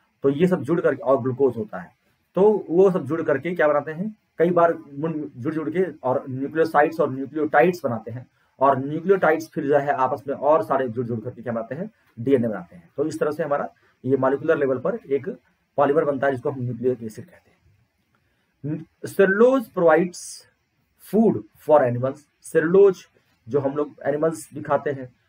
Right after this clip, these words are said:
और हम लोग खाते हैं लेकिन हम लोग डाइजेस्ट नहीं करते हैं, हम लोग रफेज के लिए खाते हैं, ठीक है, कॉन्स्टिपेशन वगैरह की प्रॉब्लम नहीं होती है जिससे। It also provides clothing and shelter, और हम लोग क्लोथिंग और शेल्टर हमको सेलुलोज से मिलता है।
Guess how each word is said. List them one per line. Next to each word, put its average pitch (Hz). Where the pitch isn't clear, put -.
और 139
हम 147
लोग 175
खाते 156
हैं 160
लेकिन 147
हम 135
लोग 135
डाइजेस्ट 127
नहीं 139
करते 147
हैं, 143
हम 131
लोग 127
रफेज 170
के 165
लिए 156
खाते 147
हैं, 139
ठीक 143
है, 175
कॉन्स्टिपेशन 127
वगैरह 139
की 131
प्रॉब्लम 123
नहीं 139
होती 151
है 143
जिससे। 131
It 156
also 156
provides 175
clothing 165
and 139
shelter, 98
और 104
हम 147
लोग 185
क्लोथिंग 160
और 170
शेल्टर 151
हमको 147
सेलुलोज 131
से 151
मिलता 143
है। 147